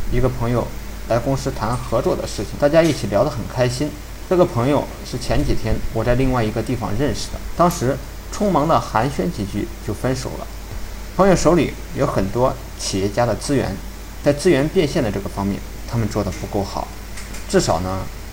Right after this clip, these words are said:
没有做到规模化的布局。而在我这边，可以帮助他的客户消化内存，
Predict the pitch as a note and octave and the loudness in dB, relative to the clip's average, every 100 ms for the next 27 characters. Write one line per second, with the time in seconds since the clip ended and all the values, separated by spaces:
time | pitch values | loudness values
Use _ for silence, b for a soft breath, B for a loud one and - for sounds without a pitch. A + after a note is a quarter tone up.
0 | - G#2 C3 A#2 - G#2+ F2+ - - - | -6 2 4 4 2 0 0 -2 -6 0
1 | F3 G3 G3+ - - - - - - - | 2 2 0 -2 -4 -6 -10 -10 -4 4
2 | - - F3+ G2+ E2+ A#2+ G#2+ G2+ - - | 4 6 4 4 -2 -2 -2 -4 -6 -10
3 | - - B2 B2 G2+ B2+ D#3 A2+ G2 G2 | -10 -2 2 2 4 2 2 -2 -2 0
4 | - - - - - - C3+ A2 - - | 0 -4 -8 -8 -6 2 2 2 0 -2
5 | - - - C#3 C3+ G2+ G2+ F#2+ F#2 | -6 -4 4 4 4 2 0 -2 -2